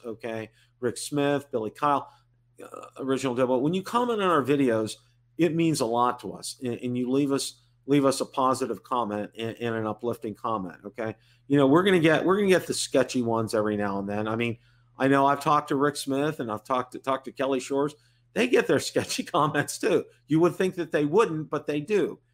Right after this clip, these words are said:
And you know what? You ignore them and you move on, because, you know, comments that you guys leave are, are stellar. And we, we really appreciate that. I wanna let each and every one of you guys know that. We appreciate it.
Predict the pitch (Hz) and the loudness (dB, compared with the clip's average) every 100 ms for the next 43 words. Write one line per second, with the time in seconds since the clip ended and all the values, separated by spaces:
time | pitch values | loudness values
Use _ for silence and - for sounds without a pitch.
0 | _ _ 139 139 135 131 131 156 160 156 | _ _ -4 -2 -2 -4 -6 -4 0 0
1 | 156 - _ _ _ _ _ _ 135 120 | 0 -4 _ _ _ _ _ _ -12 -4
2 | 127 123 110 117 143 175 175 175 170 127 | 0 0 -2 -4 2 2 2 -2 -4 -8
3 | 117 117 113 117 117 113 98 - _ _ | -6 -6 -4 -4 -4 -4 -4 -10 _ _
4 | - 123 131 117 - _ - 139 135 - | -8 0 0 0 -6 _ -4 0 2 0
5 | _ - 185 190 185 151 147 156 160 151 | _ -2 2 0 0 -6 -6 -2 0 0
6 | 143 135 131 131 - _ _ - 110 123 | -2 -2 -2 -6 -10 _ _ -12 -6 -2
7 | 117 - 120 101 92 - 120 113 127 156 | -2 -2 -4 -4 -8 -6 -6 -4 0 0
8 | 151 - _ _ 143 127 135 165 165 151 | 0 -6 _ _ -2 0 4 6 8 6
9 | 139 143 120 120 107 104 101 110 135 147 | 4 2 2 0 0 -2 -2 -2 0 0
10 | 151 151 147 147 156 165 151 151 151 147 | 0 0 0 -2 -6 -4 -2 -2 -2 -2
11 | 139 131 135 123 135 139 139 139 139 _ | -2 0 -2 -2 -2 -2 0 -2 -4 _
12 | _ _ 127 117 - 156 147 156 156 165 | _ _ -2 -2 0 -4 -2 -2 0 -2